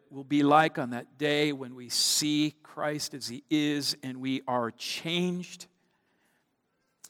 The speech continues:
Let rivers of living water flow from within us. Pray, O God,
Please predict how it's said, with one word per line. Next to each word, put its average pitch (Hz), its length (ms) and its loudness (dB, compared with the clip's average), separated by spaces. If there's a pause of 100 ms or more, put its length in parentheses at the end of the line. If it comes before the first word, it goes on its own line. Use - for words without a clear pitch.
(340)
Let 156 260 6
rivers 165 760 6
of 139 120 0
living 147 360 0
water 143 360 0
flow 156 760 2
from 143 320 -6
within 165 560 -6
us. - 520 -8 (2250)
Pray, 156 480 0
O 156 120 -2
God, 143 480 -6